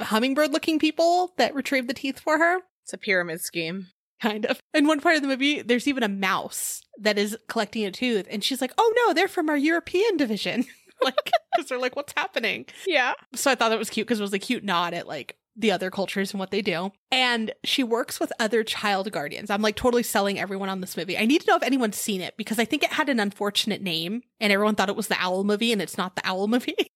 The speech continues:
Speaker 1: But she works with other child guardians. And there's North, which is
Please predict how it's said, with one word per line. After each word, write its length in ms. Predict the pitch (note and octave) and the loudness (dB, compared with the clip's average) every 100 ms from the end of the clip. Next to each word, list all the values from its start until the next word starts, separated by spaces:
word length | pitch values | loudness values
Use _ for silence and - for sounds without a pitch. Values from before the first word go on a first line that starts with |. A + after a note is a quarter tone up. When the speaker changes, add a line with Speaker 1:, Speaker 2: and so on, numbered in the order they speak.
| - | -2
Speaker 1:
But 200 | C4+ - | -2 0
she 140 | - | -2
works 320 | C#4 C4+ D4+ | 2 0 0
with 140 | E4 C4 | -2 0
other 180 | A3 G3 | 0 -2
child 340 | - G4 E4+ | 0 0 0
guardians. 560 | G3+ F3 G2+ G#1+ A#3+ - | -2 -4 -6 -12 -16 -6
And 400 | B3 A3 G#3 G3+ G3+ | 0 2 2 0 -4
there's 280 | G#3+ G3+ G3+ | 0 0 0
North, 560 | G#3 F#3 G#3+ F#4+ - - _ | 0 2 2 0 -6 -20 _
which 180 | A3+ - | -2 0
is 320 | G3+ G3 - | 0 -2 -8